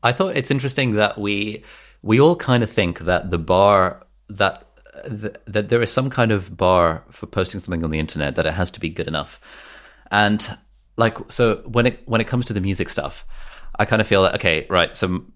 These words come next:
my music stuff is absolutely terrible right now, therefore I'm not gonna post it on my YouTube channel because that is, quote, serious. Uh, whereas I, I'd,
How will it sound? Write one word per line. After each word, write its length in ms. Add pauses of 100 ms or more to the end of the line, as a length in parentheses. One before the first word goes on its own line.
(100)
my 180
music 220
stuff 140
is 80
absolutely 300
terrible 280
right 180
now, 160
therefore 360
I'm 100
not 140
gonna 120
post 240
it 40
on 80
my 80
YouTube 260
channel 260
because 420 (120)
that 200
is, 160
quote, 340
serious. 460 (500)
Uh, 300 (100)
whereas 540
I, 380
I'd, 100